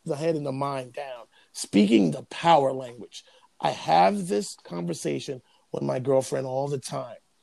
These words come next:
Speak the power language. Words have power.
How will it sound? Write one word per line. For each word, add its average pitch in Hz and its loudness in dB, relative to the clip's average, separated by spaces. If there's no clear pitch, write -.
Speak - 4
the 147 0
power 143 2
language. - -10
Words 202 8
have 180 0
power. 165 0